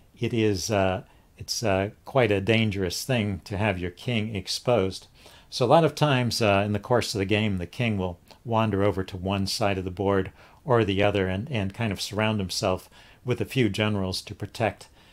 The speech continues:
uh, the neighboring squares, so that, uh, if a piece does get dropped in, it can be, uh, taken off, or pieces can be used to shield the king. Okay, uh, so let's set up a couple of, uh, mating problems. Here, let's, uh,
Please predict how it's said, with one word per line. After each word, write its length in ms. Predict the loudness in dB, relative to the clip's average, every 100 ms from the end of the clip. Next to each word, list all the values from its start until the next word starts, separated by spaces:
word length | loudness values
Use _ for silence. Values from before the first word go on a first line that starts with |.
| _ -6
uh, 300 | -4 -2 -2
the 140 | -2
neighboring 440 | 2 2 0 -4 -6
squares, 460 | -4 0 2 0
so 200 | -4 -6
that, 280 | -6 -8 -6
uh, 160 | -6 -6 -10 -20 -16
if 100 | -14
a 40 |
piece 360 | -4 0 0 2
does 240 | 2 2
get 220 | -2 -4
dropped 340 | 0 0 0 -2
in, 240 | -2 -2
it 160 | -6 -6
can 160 | -6
be, 320 | -6 -8 -8
uh, 100 | -10 -6
taken 300 | -4 -2 -2
off, 300 | -4 -8 -12 -20 -20 _ -2
or 180 | -2
pieces 440 | -2 -4 -4 -4 -6
can 160 | -4
be 100 | -4
used 360 | -4 -6 -6 -8
to 100 | -8
shield 360 | -6 -2 -4 -4
the 80 |
king. 360 | -10 -6 -6 -8 -14 _ _ -20 -20 -20 _
Okay, 420 | -2 4 4 4
uh, 500 | 4 4 4 2 0
so 180 | -2 2
let's 240 | 4 2 0
set 220 | 2 2
up 140 | 2
a 40 | -2
couple 360 | -2 2 4
of, 200 | 2 2
uh, 200 | 2 0
mating 360 | 0 0 -2 -4
problems. 520 | -4 -6 -6 -8 -8
Here, 140 | -6
let's, 300 | -4 -4 -6
uh, 200 | -2 -4